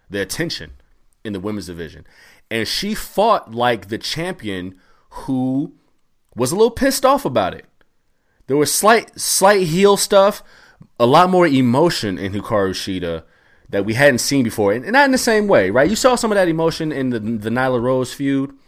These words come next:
but the way she fought that match, kudos to Hikaru Shida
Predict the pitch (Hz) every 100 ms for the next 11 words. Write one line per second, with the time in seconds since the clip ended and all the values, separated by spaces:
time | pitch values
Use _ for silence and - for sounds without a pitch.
0 | _ _ _ _ _ _ _ 95 120 117
1 | - 101 113 135 190 - 156 151 143 143
2 | 127 135 143 - - - 165 175 165 151
3 | 147 131 120 - 139 143 92